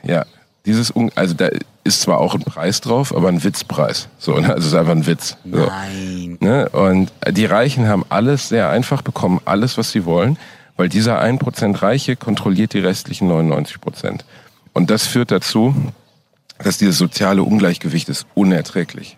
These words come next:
Speaker 1: Das merkst du auch. So, ne? Es ist einfach unerträglich. Und, äh, das, und du darfst nicht darüber sprechen.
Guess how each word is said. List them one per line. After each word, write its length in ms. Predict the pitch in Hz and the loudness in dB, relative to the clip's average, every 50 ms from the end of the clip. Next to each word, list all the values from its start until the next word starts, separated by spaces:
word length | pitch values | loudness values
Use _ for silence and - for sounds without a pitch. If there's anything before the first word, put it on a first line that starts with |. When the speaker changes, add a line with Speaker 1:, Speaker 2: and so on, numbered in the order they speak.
| _ - | _ -6
Speaker 1:
Das 160 | - 78 78 | -4 -2 0
merkst 360 | 87 85 82 85 85 - - - | 2 2 2 2 0 -2 -6 -4
du 80 | 69 | -4
auch. 280 | 50 50 58 57 - - - | -2 -2 -4 -4 -6 -12 -12
So, 240 | - - 73 71 | -4 -2 -2 -2
ne? 220 | 65 71 104 - - | 0 0 0 0 0
Es 100 | - - | 0 -2
ist 200 | 87 82 - - | -2 -2 -2 -2
einfach 280 | - 80 - 85 - - - | -4 -2 -2 -6 -8 -4 0
unerträglich. 880 | - 101 101 107 107 - - 95 - - - 90 - - - - - - _ - - - - - - - - - - - _ _ _ _ _ _ _ - | 0 2 2 2 2 0 -2 -2 -2 -2 -2 -2 -2 -4 -8 -10 -12 -12 _ -20 -20 -20 -20 -20 -20 -20 -20 -20 -20 -20 _ _ _ _ _ _ _ -2
Und, 580 | 78 85 87 85 82 82 82 82 - - - - - | 0 2 2 4 4 2 2 0 -2 -6 -8 -6 -4
äh, 260 | - 73 76 73 65 57 - - - - _ - - | -2 0 0 0 0 -2 -6 -12 -20 -20 _ -8 -4
das, 320 | 78 95 90 87 - - | 0 0 2 2 2 0
und 260 | - - 95 120 131 | 2 2 2 2 2
du 80 | 135 120 | 2 2
darfst 300 | 101 98 90 90 - - | 2 2 2 2 2 0
nicht 160 | 101 - - | -2 0 0
darüber 240 | 98 90 98 101 101 | 0 2 2 2 0
sprechen. 1080 | - - - 135 131 - - 73 143 - 175 - - - - - - - - - - | -2 -2 -2 -4 -4 -2 -2 0 0 2 0 0 -2 -2 0 0 2 2 0 -2 -4